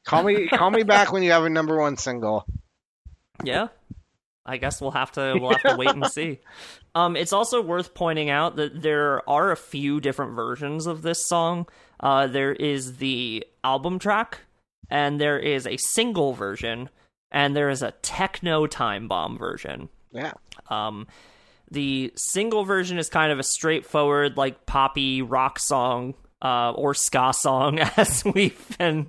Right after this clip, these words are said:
Speaker 2: as we've determined. Um, then the techno time bomb is, as the title suggests, like a, like a techno dance track version of the song.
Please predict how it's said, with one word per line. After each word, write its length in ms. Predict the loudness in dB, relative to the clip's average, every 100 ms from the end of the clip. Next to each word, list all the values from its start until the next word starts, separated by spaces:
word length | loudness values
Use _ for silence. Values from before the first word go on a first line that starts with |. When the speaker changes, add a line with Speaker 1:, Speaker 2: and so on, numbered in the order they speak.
| 0
Speaker 2:
as 260 | 2 2 0
we've 200 | -4 -4
determined. 640 | -8 -8 -6 -6 -4 -6 -6 -18 -18 -18 -20 -18 -16 -16 -16 -20 _ -2
Um, 580 | 0 2 -2 -6 -12 -16 _ _ _ _ _ _ -16 -6
then 480 | -2 0 0 -4 -4
the 480 | -2 -2 -2 -4 -2
techno 340 | -2 0 -2
time 300 | 2 0 2
bomb 260 | 2 2 0
is, 220 | -2 -2
as 220 | -2 -2
the 100 | -4
title 260 | -4 -4 -4
suggests, 460 | -6 -4 -4 -2
like 160 | -6 -6
a, 180 | -6 -6
like 180 | -8 -8
a 60 | -16 -6
techno 400 | -4 -4 -4 -4
dance 460 | -2 -2 -2 -6 -6
track 340 | 0 0 0
version 380 | -2 -4 -2 -4
of 100 | -4
the 80 | -2
song. 400 | 0 2 0